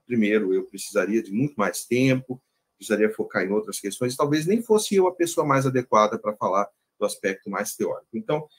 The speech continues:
necessariamente, eu precisarei falar um pouco de queer, mas eu não vou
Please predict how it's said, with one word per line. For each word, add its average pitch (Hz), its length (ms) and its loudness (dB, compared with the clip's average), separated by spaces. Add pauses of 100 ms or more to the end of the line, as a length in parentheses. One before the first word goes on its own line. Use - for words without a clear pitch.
(160)
necessariamente, 143 960 2
eu 123 100 0
precisarei 123 540 0
falar 113 320 0
um 101 100 -2
pouco - 260 -8
de 90 120 -16
queer, 143 280 0
mas 127 220 0
eu 127 100 0
não 147 200 -4
vou 135 340 2